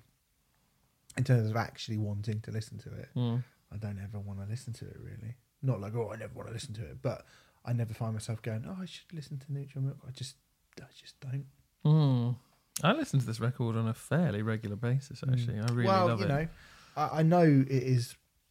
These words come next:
Speaker 1: I know people love it. I think that's kind of one of the, the things where you go,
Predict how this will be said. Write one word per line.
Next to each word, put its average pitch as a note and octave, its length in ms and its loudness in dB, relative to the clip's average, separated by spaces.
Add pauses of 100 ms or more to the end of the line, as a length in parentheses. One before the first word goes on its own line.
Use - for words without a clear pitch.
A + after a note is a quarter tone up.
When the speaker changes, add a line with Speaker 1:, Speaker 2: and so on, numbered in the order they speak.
Speaker 1:
I B2+ 100 4
know C3+ 180 6
people B2+ 380 0
love B2+ 220 8
it. F#2 160 -2
I B2 60 -10
think D#3 220 -2
that's A#2 140 -2
kind B2+ 200 4
of A2+ 60 2
one A#2+ 160 4
of G#2+ 80 0
the, G#2+ 180 0 (240)
the A2+ 80 0
things A2 340 0
where A2 160 2
you G#2+ 160 0
go, G#2+ 300 0